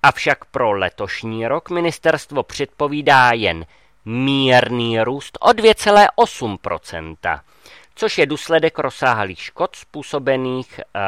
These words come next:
konfliktem na Ukrajině, které v roce dva tisíce dvacet dva snížila ukrajinskou ekonomiku o více než třicet procent. Tak, eh, vážení a milí posluchači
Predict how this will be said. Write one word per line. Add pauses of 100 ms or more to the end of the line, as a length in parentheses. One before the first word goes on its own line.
(420)
konfliktem (500)
na
Ukrajině,
které
v
roce
dva
tisíce
dvacet
dva
snížila
ukrajinskou
ekonomiku
o
více
než
třicet (340)
procent. (760)
Tak,
eh,
vážení
a
milí
posluchači